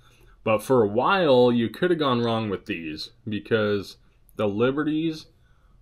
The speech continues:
were way overpriced. Like a hundred percent markup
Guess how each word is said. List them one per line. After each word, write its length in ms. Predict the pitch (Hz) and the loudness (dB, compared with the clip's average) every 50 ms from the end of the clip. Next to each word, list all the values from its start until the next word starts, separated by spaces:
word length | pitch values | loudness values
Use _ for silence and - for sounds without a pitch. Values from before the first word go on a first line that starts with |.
| _ _ | _ _
were 560 | 95 101 104 104 101 95 92 90 85 85 - - _ _ _ _ _ _ _ _ _ _ _ _ _ _ _ _ _ _ | -4 0 0 2 2 0 -2 -4 -8 -10 -14 -18 _ _ _ _ _ _ _ _ _ _ _ _ _ _ _ _ _ _
way 320 | 151 165 196 214 214 208 180 | -10 -8 -6 -2 2 4 4
overpriced. 840 | 135 113 101 95 92 90 - - - - - 62 - - - - - _ _ _ | 4 4 2 0 -6 -8 -8 -8 -8 -8 -10 -14 -14 -14 -14 -16 -16 _ _ _
Like 240 | - 113 120 120 - | -8 -6 -4 -4 -4
a 80 | 131 117 | -4 -4
hundred 320 | 110 151 151 147 - - | -4 -4 -4 -6 -6 -8
percent 380 | - 127 - - - 135 113 90 | -10 -10 -6 -4 -4 -4 -4 -4
markup 500 | 107 104 104 - - 85 78 82 - | -4 -4 -4 -4 -4 -6 -6 -8 -10